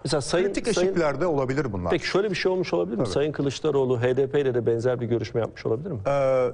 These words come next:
Speaker 2: şöyle, e, açık görüşmeler yapıldı. Ee, H D P ile böyle bir, e, protokol ve ittifak süreci yoktu.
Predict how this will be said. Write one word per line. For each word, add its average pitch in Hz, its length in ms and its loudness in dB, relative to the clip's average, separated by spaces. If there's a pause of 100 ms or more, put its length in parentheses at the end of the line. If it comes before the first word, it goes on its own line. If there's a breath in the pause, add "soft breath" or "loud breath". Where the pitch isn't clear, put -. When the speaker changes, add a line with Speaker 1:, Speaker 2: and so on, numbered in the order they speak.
(240)
Speaker 2:
şöyle, 147 320 0
e, - 100 -4 (720)
açık - 300 -4
görüşmeler 113 480 -2
yapıldı. 101 600 -4 (260)
Ee, 104 260 -2
H 123 120 -2
D 143 140 -4
P 175 120 -2
ile 143 160 -2
böyle 139 280 -2
bir, 113 220 -4
e, 110 120 -4
protokol 131 480 -4
ve 117 160 -2
ittifak - 400 -6
süreci 101 300 -6
yoktu. - 300 -8